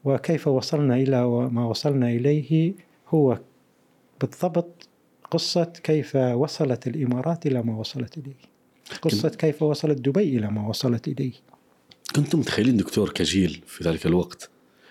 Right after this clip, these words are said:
Speaker 2: أن الإمارات تصل لهذه المرحلة في هذا الزمن القصير والقياسي؟
Speaker 1: هذا الأمر لم يخطر على بال أحد ولم يخطر على خيال أحد.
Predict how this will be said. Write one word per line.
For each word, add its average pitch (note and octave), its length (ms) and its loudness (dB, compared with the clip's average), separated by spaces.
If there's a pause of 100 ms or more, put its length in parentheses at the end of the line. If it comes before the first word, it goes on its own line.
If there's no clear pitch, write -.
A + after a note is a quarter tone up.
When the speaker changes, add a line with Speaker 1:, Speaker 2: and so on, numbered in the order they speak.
(140)
Speaker 2:
أن F2 80 2
الإمارات F2+ 460 2
تصل - 240 -2
لهذه E2+ 220 0
المرحلة E2+ 460 -4 (840)
في - 120 -12
هذا F2+ 140 -2
الزمن E2 300 0
القصير D#2+ 460 -4
والقياسي؟ E2 520 -4 (240)
Speaker 1:
هذا D#3 320 2
الأمر D3+ 420 0
لم D3 300 2
يخطر B2+ 440 0
على B2 380 0
بال C#3+ 400 2
أحد F#3 280 0 (500)
ولم C3 440 2
يخطر B2+ 520 -2
على C#3 360 0
خيال C#3+ 600 2
أحد. A#2 300 -4